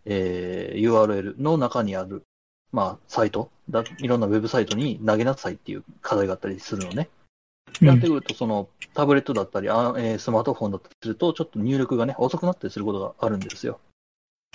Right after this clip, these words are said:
Speaker 1: 入力がね、ちょっと追いつかないことがあると。っていうんで、やっぱりキーボードがついている端末の方がいい。
Speaker 2: うん、そうやな。
Speaker 1: そ-、まあ、そう言うとね、スマートフォンのね、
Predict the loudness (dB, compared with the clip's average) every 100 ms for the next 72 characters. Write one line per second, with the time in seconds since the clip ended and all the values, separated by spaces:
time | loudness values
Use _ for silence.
0 | -14 -12 -14 -16 -18 _ _ _ -2 2
1 | 4 4 2 0 0 -4 -2 2 2 0
2 | -2 -2 -6 -8 -10 -14 -20 _ _ _
3 | _ _ -10 -10 -6 0 0 2 2 2
4 | 2 -2 2 2 2 0 -2 -2 -6 -6
5 | -6 -2 2 4 2 0 0 -2 -4 -8
6 | -8 -10 -14 _ _ _ _ _ _ _
7 | _ _ _ 4 6 6 2 6 8 8
8 | 8 6 4 -6 -14 -12 -12 -12 -20 -12
9 | -4 -2 -2 -2 -2 0 0 0 -2 -2
10 | 0 2 0 0 -2 -2 -4